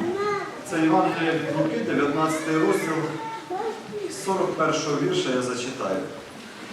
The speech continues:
"Коли він наблизився і побачив місто, то заплакав над ним. І сказав:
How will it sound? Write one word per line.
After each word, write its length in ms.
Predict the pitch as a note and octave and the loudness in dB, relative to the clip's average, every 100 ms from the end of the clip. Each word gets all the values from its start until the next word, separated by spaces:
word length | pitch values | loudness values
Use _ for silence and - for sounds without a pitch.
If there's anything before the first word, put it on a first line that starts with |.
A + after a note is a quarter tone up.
| - F#3 | -4 2
"Коли 140 | A3+ | 4
він 200 | A#3+ A3 F#3+ | 4 4 4
наблизився 680 | F#3 G#3+ A3 - - - | 4 4 2 2 0 0
і 100 | D#3 | -2
побачив 560 | D3+ - D#3+ D#3 D3 C3+ C3+ D#3 | -2 -2 0 2 2 2 2 2
місто, 460 | G#3+ - - E3+ E3+ | 0 0 -2 -2 0
то 80 | F3+ | 0
заплакав 800 | - C#3 C3+ C3+ E3 F#3 F3 E3 D#3+ | 2 2 0 2 4 6 4 2 2
над 280 | D#3+ - C3 | 0 0 0
ним. 200 | B2+ G#2 - - - - - - - - | 0 -2 -4 -8 -12 -12 -10 -10 -10 -6
І 40 | F3 | -4
сказав: 500 | - F#3+ F#3 F3 | -2 0 2 4